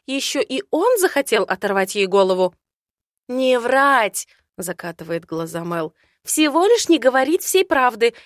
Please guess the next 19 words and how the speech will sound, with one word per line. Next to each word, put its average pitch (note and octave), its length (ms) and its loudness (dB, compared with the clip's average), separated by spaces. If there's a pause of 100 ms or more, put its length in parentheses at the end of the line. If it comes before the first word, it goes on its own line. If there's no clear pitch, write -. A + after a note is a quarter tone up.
(120)
и C4+ 160 0
никто C#4 420 -2
не C#4 160 -2
станет D#4 560 -4
отрывать A3 460 0
Лее D#4 240 -4
голову. F#3+ 480 0 (200)
Что - 380 -2
вообще G#4+ 300 2
за F4+ 100 0
фантазии G3 680 0
у F#3+ 100 0
тебя?» F#3 420 -2 (920)
Выходим A#3+ 600 -4
на G3+ 100 -4
самый A3+ 420 -6
верхний G3+ 420 -8
шестой G3+ 580 -10
этаж, - 580 -12